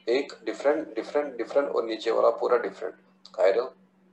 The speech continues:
different, different, ऊपर वाला एक और नीचे वाला नि-, एक different, तो ये भी chiral। different, different, ऊपर वाला और नीचे वाला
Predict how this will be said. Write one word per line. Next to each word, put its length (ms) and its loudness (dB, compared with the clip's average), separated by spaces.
different, 480 2
different, 360 0
ऊपर 300 2
वाला 280 8
एक 340 0
और 120 0
नीचे 260 -2
वाला 240 4
नि-, 460 -8
एक 260 -2
different, 520 -4
तो 60 -6
ये 180 -4
भी 140 -4
chiral। 340 2
different, 460 2
different, 320 -2
ऊपर 300 2
वाला 220 10
और 360 4
नीचे 280 0
वाला 260 2